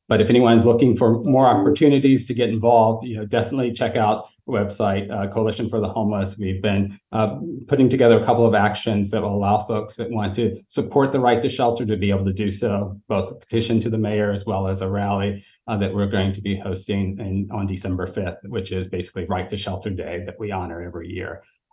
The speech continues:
Uh, but, uh, we definitely need people involved in the process and, and having some patience around, you know, allowing some of these policies, whether it's T P S, case management, or other things, to be able to take hold and allow people to,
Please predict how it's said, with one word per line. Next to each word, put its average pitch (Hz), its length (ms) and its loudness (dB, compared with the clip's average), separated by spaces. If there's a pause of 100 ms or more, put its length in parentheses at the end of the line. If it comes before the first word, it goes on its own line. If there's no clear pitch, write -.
Uh, 101 80 -8
but, 90 320 -4
uh, 90 160 -2
we 90 80 -4
definitely 107 300 -2
need 98 180 -4
people 110 240 -2
involved 113 380 2
in 110 60 0
the 101 80 -2
process 95 520 -4
and, 117 240 -6 (140)
and 117 200 -2
having 139 280 0
some 147 180 2
patience - 480 -4
around, 104 540 -2 (100)
you 117 140 -4
know, 113 200 -4
allowing 110 280 2
some 113 140 -4
of 104 60 0
these 101 180 -2
policies, 101 500 -6
whether 98 160 -4
it's 92 160 -8
T 127 140 -4
P 113 200 -6
S, 101 320 -4 (420)
case 107 220 -2
management, 101 480 -2
or 82 100 -6
other 110 220 4
things, 95 420 -6
to - 80 -18
be 101 120 -4
able 95 180 -2
to 95 100 -12
take 90 140 -8
hold 92 340 -6
and 90 80 -6
allow 85 280 -6
people 98 340 -12
to, 90 220 -10